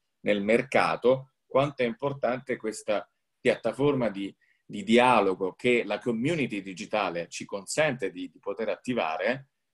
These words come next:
per rappresentare le dinamiche che riguardano i loro stakeholder, il loro su-, pubblico, il loro consumer e poter dialogare direttamente con chi,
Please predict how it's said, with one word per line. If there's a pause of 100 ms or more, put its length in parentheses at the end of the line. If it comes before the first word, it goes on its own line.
(260)
per
rappresentare
le
dinamiche (240)
che
riguardano
i
loro
stakeholder,
il
loro
su-, (160)
pubblico,
il
loro
consumer (480)
e
poter
dialogare
direttamente
con
chi,